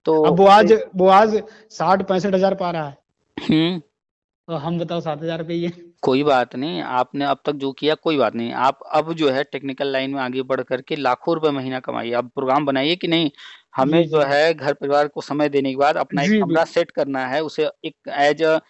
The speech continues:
Speaker 1: हमें लैब, अ, लेबोरेटरी बना लेना है, एक कमरे
Speaker 2: जी।
Speaker 1: को
Speaker 2: जी,
Speaker 1: साउंड
Speaker 2: सर।
Speaker 1: प्रूफ बना लेना है। वहाँ बैठ करके हम अपना एकदम बिल्कुल शांति से कंप्यूटर, लैपटॉप रख करके अपना काम करेंगे, काम पर फोकस करेंगे, वेबसाइट सर्च करेंगे, कहाँ काम मिल रहा है, कौन
Speaker 2: जी,
Speaker 1: काम
Speaker 2: जी।
Speaker 1: देगा, उनके काम करेंगे,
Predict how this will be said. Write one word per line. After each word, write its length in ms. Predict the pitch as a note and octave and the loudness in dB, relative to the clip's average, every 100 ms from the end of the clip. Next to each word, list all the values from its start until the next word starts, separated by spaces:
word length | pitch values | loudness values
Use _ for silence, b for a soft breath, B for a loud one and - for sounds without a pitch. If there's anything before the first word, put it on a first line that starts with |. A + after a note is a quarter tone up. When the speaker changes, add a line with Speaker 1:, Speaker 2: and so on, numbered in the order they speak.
| _ - | _ -4
Speaker 1:
हमें 160 | D3+ | -2
लैब, 380 | C#3+ C#3 C#3+ C#3+ | 0 2 0 -2
अ, 240 | D3+ C#3 C#3 | -4 -2 0
लेबोरेटरी 480 | C#3 C#3+ C#3 F#3+ | 0 0 0 -2
बना 220 | D#3+ D3+ C3+ | -2 0 0
लेना 280 | C3 C3 | 0 -2
है, 260 | C3+ D3+ F#3+ - _ _ F3 | -4 -4 -6 -10 _ _ -6
एक 80 | D#3+ | -2
कमरे 260 | D3+ D#3+ E3 | 0 2 2
Speaker 2:
जी। 60 | |
Speaker 1:
को 100 | D#3 | 2
Speaker 2:
जी, 160 | D#3+ C4+ - _ _ _ | 0 -2 -8 _ _ _
Speaker 1:
साउंड 280 | - D#3+ E3 | -2 2 2
Speaker 2:
सर। 60 | - | 2
Speaker 1:
प्रूफ 160 | F#3 | -2
बना 260 | E3+ D#3+ D#3 | 0 0 2
लेना 300 | D3+ D3+ D#3 | 0 0 0
है। 140 | F#3 | 0
वहाँ 300 | F3 C#3+ E3+ | 0 0 0
बैठ 180 | D#3+ D3+ | 0 0
करके 240 | E3+ D#3 | -2 -2
हम 80 | D#3 | -4
अपना 360 | C#3+ D#3+ D#3+ D#3+ | -4 0 2 2
एकदम 320 | D#3 E3 D#3+ | 2 0 -2
बिल्कुल 300 | C#3+ D3+ D#3+ | -6 -8 -6
शांति 440 | - D3 D3+ F#3 | -2 -2 -2 -6
से 260 | E3+ D3 D#3 | -2 0 0
कंप्यूटर, 420 | - D3 D3 D#3 | 0 -6 -2 0
लैपटॉप 380 | D3 C#3+ D3+ D3 | 0 0 0 0
रख 80 | C#3+ | -2
करके 280 | D3+ C3+ D#3 | -4 -2 -2
अपना 200 | D3+ D3+ | -2 -6
काम 320 | - D#3+ E3+ | 0 0 2
करेंगे, 320 | D3 C#3 C#3+ - | -2 -4 -6 -4
काम 160 | D#3 | -4
पर 100 | E3 | -4
फोकस 280 | - D#3+ D#3 | -10 -6 -6
करेंगे, 440 | - C#3 C#3+ D#3 D#3 _ - | -2 -4 -4 -6 -10 _ -8
वेबसाइट 380 | D3 C#3+ D#3 E3 | -4 0 0 0
सर्च 220 | E3 D#3 | 0 -4
करेंगे, 260 | D#3 D3+ D#3+ | -2 -4 -4
कहाँ 260 | - C#3 | -6 -4
काम 240 | D3 D3 D3 | -2 -2 0
मिल 200 | D3 C3+ | -2 -4
रहा 200 | C3 C#3 | -2 0
है, 180 | D#3+ G3 _ _ - | -2 -4 _ _ -4
कौन 140 | E3 F3+ | 2 2
Speaker 2:
जी, 100 | E3+ | 2
Speaker 1:
काम 140 | D3+ | 0
Speaker 2:
जी। 80 | D3+ | 0
Speaker 1:
देगा, 180 | D3 D#3+ | -2 0
उनके 260 | D#3 D3 | 0 -2
काम 280 | F3+ D#3 E3+ | -2 0 0
करेंगे, 440 | D#3 D3 C#3+ E3+ | 0 -2 -2 -6